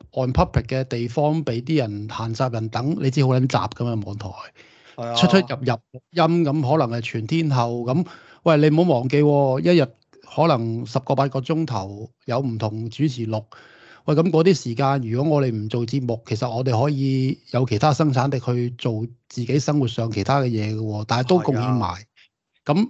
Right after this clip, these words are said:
Speaker 1: 喂，咁俾多少少錢，其實都唔係話會令到我哋發達啊，咁都要有啲咁閒言閒語，甚至乎我哋好多主持都冇，冇，冇，冇人工嘅。咁我覺得呢啲，啊，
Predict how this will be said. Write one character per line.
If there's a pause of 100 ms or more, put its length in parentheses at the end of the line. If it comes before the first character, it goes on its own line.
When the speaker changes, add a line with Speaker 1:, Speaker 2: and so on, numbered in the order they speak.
Speaker 1:
喂，
咁 (100)
俾
多
少
少 (100)
錢，
其
實
都
唔
係
話
會
令
到
我
哋
發
達
啊，
咁 (380)
都
要
有
啲
咁
閒
言
閒
語，
甚
至
乎
我
哋
好
多
主
持
都
冇， (140)
冇，
冇，
冇
人
工
嘅。 (540)
咁
我
覺
得
呢
啲，
啊，